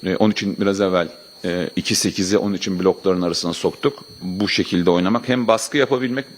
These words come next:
bunu ilk yarıda baskıdan da yakalayıp sonuçlandıramadığımız da vardı. Hem de rakibi o beş dört biri, e, çok doğru, e, şey yapmaktı.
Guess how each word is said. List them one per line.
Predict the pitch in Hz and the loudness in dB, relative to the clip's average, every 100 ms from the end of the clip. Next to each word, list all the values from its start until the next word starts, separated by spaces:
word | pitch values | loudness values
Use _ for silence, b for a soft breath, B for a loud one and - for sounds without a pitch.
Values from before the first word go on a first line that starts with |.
| 113 | 0
bunu | 113 | 2
ilk | 113 123 | 2 0
yarıda | 113 110 | 0 2
baskıdan | 107 - 110 110 107 | 0 0 -2 0 2
da | |
yakalayıp | 101 104 107 | 2 2 0
sonuçlandıramadığımız | - 101 - 98 98 104 104 98 101 92 | -2 -2 0 0 2 2 2 2 0 2
da | 90 | 2
vardı. | 87 95 - B B B - | 2 0 -6 B B B -2
Hem | 170 151 | 0 2
de | 135 160 127 | 2 2 -2
rakibi | 131 147 127 - | -4 -2 -2 0
o | 120 110 | 0 2
beş | 117 - - | 2 2 2
dört | 120 - - | 2 2 -2
biri, | 113 117 180 B B B - | 0 2 0 B B B -6
e, | - 110 | 0 2
çok | - 147 - | 4 2 2
doğru, | 120 135 143 - - | 2 4 2 -2 -2
e, | 110 104 104 101 101 101 101 95 | 0 2 2 2 2 2 0 -2
şey | - 117 | 0 2
yapmaktı. | 95 - 80 - | 2 0 -6 -6